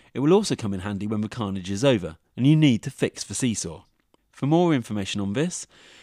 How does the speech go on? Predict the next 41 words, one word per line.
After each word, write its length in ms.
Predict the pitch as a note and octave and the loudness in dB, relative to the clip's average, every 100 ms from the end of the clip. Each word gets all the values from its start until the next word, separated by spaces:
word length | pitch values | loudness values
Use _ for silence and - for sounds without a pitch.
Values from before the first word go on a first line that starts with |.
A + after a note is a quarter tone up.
| _ | _
please 240 | - G#3+ F#3 | 0 2 2
see 140 | C3+ | 0
my 180 | A2+ A#2+ | 2 0
other 160 | B2+ | 0
court-initiated 920 | C#3 - F3+ - F3 E3+ E3+ D#3+ D3 - | -4 0 0 2 -2 0 0 0 -4 -4
podcast 500 | F#3+ - F#2 F2 - | -6 -4 -10 -6 -4
on 120 | C#3+ | -2
play 200 | C#3 G2+ | 0 0
equipment 440 | - G#2 D#2 G2 | 0 -4 -4 -6
maintenance, 600 | A#2+ A#2+ - F2 D2+ - - _ _ | 0 0 0 -10 -10 -14 -14 _ _
especially 460 | C3 - D#3+ - E3+ | -12 -4 -4 -2 -2
episode 320 | A2+ - A2 | -2 -4 -6
three, 400 | - D3+ G2 F2+ _ _ - - - | -4 -4 -4 -8 _ _ -20 -20 -8
which 160 | C3 - | -6 -2
gives 180 | C#3 | 0
several 300 | - F#3+ F3+ | 2 0 0
tips 280 | - F2 - | -4 -6 -8
for 100 | - | -14
pulling 300 | - G2+ G2 | -8 -6 -4
guts, 440 | F2+ - - - - | 0 0 0 -12 -12
teeth 300 | - G2+ - _ | -4 -4 -6 _
and 240 | C#3+ D#3 D#3 | -4 -2 -2
hair, 320 | D3 E2+ F#2+ _ _ | -8 -10 -14 _ _
human 320 | - G#2+ F#2+ | -6 -4 -4
or 180 | F#2 A#2 | -4 -2
otherwise, 460 | A#2+ F#2 F#2+ A2 - - - _ | -2 -4 -8 -10 -12 -20 -20 _
from 220 | E3 E3 | 2 4
the 100 | E3 | 4
innards 300 | A#2 G2+ - | 4 0 -4
of 120 | B2 | -6
most 320 | D3 C#3 - | 0 0 0
common 260 | - D#3+ E3 | -2 0 2
apparatus 640 | D3+ D#3+ D3 - F2 - | 0 -2 -2 -2 -10 -4
used 200 | A2+ A#2 | -2 0
by 120 | C#3+ | 0
those 260 | C#3 G#2 F#2 | 0 0 -2
of 100 | G#2 | -4
toddler 360 | D#3 D#3 G2 | -2 -2 -2
age 300 | F#2 F2+ F2 - | -6 -8 -12 -12
or 180 | - G#2 | -4 -2
above. 380 | F#2 F2+ D#2+ - | -2 -6 -8 -20